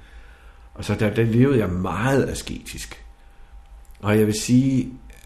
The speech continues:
at den periode med meget yoga og askese, den gav en forrygende energi. Og den gjorde også, at jeg vækkede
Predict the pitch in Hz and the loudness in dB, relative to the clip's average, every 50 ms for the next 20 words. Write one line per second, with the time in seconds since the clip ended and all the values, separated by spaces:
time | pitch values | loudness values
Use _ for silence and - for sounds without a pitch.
0 | - - - - - - 127 131 117 127 - 156 135 110 101 101 107 120 120 120 | -20 -16 -14 -12 -6 -2 -2 -2 -2 -2 -2 -2 0 2 2 4 4 4 4 2
1 | 110 101 107 110 120 127 127 110 101 98 104 107 113 143 127 104 90 98 98 92 | 0 0 0 0 0 0 2 2 2 2 2 2 0 0 -2 -2 -4 -4 -6 -6
2 | 85 - - - - - - - 95 - - 101 101 104 104 - 117 113 117 - | -8 -10 -12 -14 -16 -14 -12 -12 -10 -8 -4 -2 -2 -2 -2 -4 -6 -10 -10 -12
3 | - - - - - - - - - - 98 104 - 104 90 107 113 113 - - | -18 -20 -20 -20 -20 -20 -20 -12 -8 -8 -6 -4 -4 -4 -4 -4 -6 -6 -8 -10
4 | - - 113 123 110 - - - - - 160 190 190 - - 117 92 82 78 76 | -10 -8 -8 -8 -8 -8 -10 -12 -2 2 2 2 2 2 -2 -4 -4 -4 -6 -8
5 | 71 69 - - - 50 - - - - - - - - - - - - - - | -10 -12 -12 -12 -12 -14 -14 -14 -18 -18 -18 -16 -16 -16 -16 -16 -16 -16 -16 -16
6 | - - - - - - - - - - - - - - - - 107 147 208 - | -16 -16 -16 -16 -18 -20 -20 -20 -20 -20 -20 -20 -20 -8 -2 0 0 2 2 0
7 | 120 104 95 117 123 - 104 117 139 147 170 165 127 113 104 90 85 107 110 123 | -2 -2 2 4 4 4 6 4 4 4 4 2 2 2 2 2 2 4 6 6
8 | 135 - - 170 147 127 113 107 101 92 87 87 | 6 6 8 8 8 10 8 8 6 4 0 -2